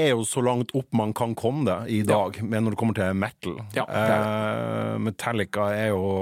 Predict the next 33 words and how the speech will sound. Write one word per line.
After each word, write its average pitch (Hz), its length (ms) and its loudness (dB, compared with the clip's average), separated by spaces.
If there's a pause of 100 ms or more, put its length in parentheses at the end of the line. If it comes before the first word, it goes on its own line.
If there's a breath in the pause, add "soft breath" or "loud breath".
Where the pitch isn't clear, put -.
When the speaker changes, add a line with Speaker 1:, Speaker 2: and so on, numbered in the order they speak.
(220)
Speaker 1:
eh, 110 760 -4
i 113 100 -4
toppen 107 280 -2
av 92 80 -2
næringskjeden, 98 580 -2 (240)
og 139 80 2
det 110 80 4
å 104 60 0
Speaker 2:
Mm. 95 100 -6
Speaker 1:
få 117 180 2
dem 104 320 -2 (140)
Speaker 2:
Ja. 117 100 -4 (300)
Speaker 1:
er 120 60 0
jo 113 60 0
en 101 60 -2
slags 127 180 -4
manifestering 107 680 0
av 90 80 -2
at 90 60 -6 (100)
dere 92 80 -2
er - 20 -2
kommet 101 380 -2 (360 soft breath)
så - 140 -4
langt 104 180 -2
opp 101 120 -4
som 110 120 -2
det 101 80 2
er 101 60 2
mulig 101 220 2
å - 40 -14
komme 131 220 -4
da. 107 120 -2 (140)
Speaker 2:
Ja. 113 100 -2